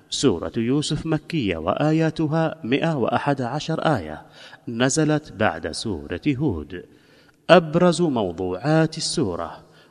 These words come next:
واحد، عرض قصة يوسف عليه السلام وما تخللها من أحداث ومواقف.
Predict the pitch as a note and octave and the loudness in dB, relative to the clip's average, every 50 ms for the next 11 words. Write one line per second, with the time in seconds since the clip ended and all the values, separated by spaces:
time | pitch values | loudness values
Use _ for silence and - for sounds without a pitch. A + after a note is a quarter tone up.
0 | _ _ - F3 F3+ E3 B2+ - - - F2+ F2 F#2 F2 - - - - - - | _ _ 4 6 8 8 6 4 0 -6 -10 -12 -12 -14 -16 -20 -20 -20 -20 -20
1 | - - - - - B2+ A2+ A2+ G#2+ G#2+ F#2 - - - C3 - - - C#3 - | -20 -20 -16 2 6 8 8 8 6 4 0 -2 -2 0 2 2 4 2 2 2
2 | - E3+ D#3+ E3 F3 F#3 - - G3 F3+ - - F3+ F3+ F#3 F3+ E3 F3+ F3 - | 2 2 6 6 6 6 6 4 2 0 2 2 4 4 4 4 2 2 2 4
3 | - D#3+ A#2 G#2 G2 F2+ E2+ F#2+ G2 E2+ F#2 G2+ G2 F#2 F2+ - A#2 - - B2+ | 4 4 6 6 4 2 0 -2 -4 -6 -4 -2 -2 -2 -2 -4 -6 -2 0 0
4 | A#2+ A#2 B2+ D3+ D#3+ D#3+ C#3+ D#3 E3+ D#3+ D#3 C3 G#2 A2 - G2 - - - - | 0 2 2 2 2 2 0 0 -2 0 0 0 0 -2 -4 -6 -6 -6 -6 -6
5 | F#2 F2 D#2+ - - A#2+ A2 A2+ B2+ D3 D#3 E3 E3+ E3+ D3+ G#2+ - - - F#2+ | -6 -6 -6 -4 -4 -4 -2 0 -2 -2 0 0 2 2 2 2 0 -2 -6 -6
6 | D#2+ - - - | -6 -8 -14 -20